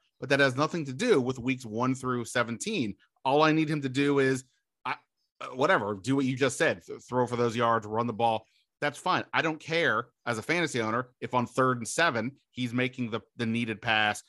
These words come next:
in the playoffs. That isn't relevant. So it is sort of the reverse of how I view when we talk about the all-time situations.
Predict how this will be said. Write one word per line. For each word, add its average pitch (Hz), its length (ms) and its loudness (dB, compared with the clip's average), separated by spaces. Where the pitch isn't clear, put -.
in 120 120 0
the 104 80 -4
playoffs. 107 560 -2
That 110 160 0
isn't 110 180 -2
relevant. 107 380 0
So 107 140 -2
it 107 60 -2
is 117 200 -6
sort 120 140 -2
of 101 80 -4
the 95 40 -8
reverse 104 440 -4
of 98 80 -8
how 107 120 0
I 98 140 0
view 98 340 -8
when 104 160 -6
we 101 80 -6
talk 104 220 -4
about 98 100 -10
the 101 80 -10
all-time 98 540 -4
situations. 85 680 -14